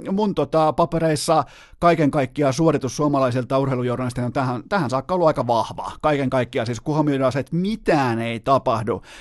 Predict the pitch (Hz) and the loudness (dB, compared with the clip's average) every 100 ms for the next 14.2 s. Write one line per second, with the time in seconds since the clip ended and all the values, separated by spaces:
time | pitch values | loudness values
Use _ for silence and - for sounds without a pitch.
0 | - 143 110 151 156 139 127 151 143 123 | -2 0 2 2 2 2 2 0 0 -2
1 | 123 151 - 127 131 120 135 143 139 120 | -2 -4 -2 -4 -4 0 0 2 2 2
2 | - 113 107 101 123 120 117 107 - 101 | -2 -2 -2 -2 -2 -2 -6 -6 -4 -4
3 | - - - - 123 120 123 131 127 190 | -6 -20 -12 -4 -2 0 0 0 0 0
4 | 147 147 151 151 131 139 - 123 - 127 | 2 0 0 0 0 0 -2 -2 -2 -2
5 | 156 151 135 127 131 127 - 123 123 123 | 0 0 -2 -6 -6 -6 -4 -2 -2 -2
6 | 117 - - 196 120 143 147 185 165 143 | -4 -8 -6 -4 -4 -4 -4 0 0 0
7 | 143 160 139 139 127 123 127 - - - | 0 0 0 2 2 4 2 -2 -18 -8
8 | - 196 156 165 185 180 - 151 156 151 | 0 2 2 2 2 2 2 0 2 2
9 | 151 - 156 202 156 135 120 214 180 147 | 2 -2 -6 -4 -2 -2 -4 0 2 2
10 | 139 - 151 117 143 123 131 147 147 127 | 0 -2 -2 0 0 0 -2 -2 0 -2
11 | 120 123 131 120 117 135 170 208 175 117 | -2 0 0 -2 -4 -6 -2 2 2 2
12 | 120 165 160 175 - 147 123 135 123 196 | 2 0 0 -2 -4 -4 -4 -4 -2 0
13 | 160 143 143 147 - 135 120 120 113 123 | 2 2 4 2 2 -2 0 0 -2 -4
14 | - 135 | -2 -2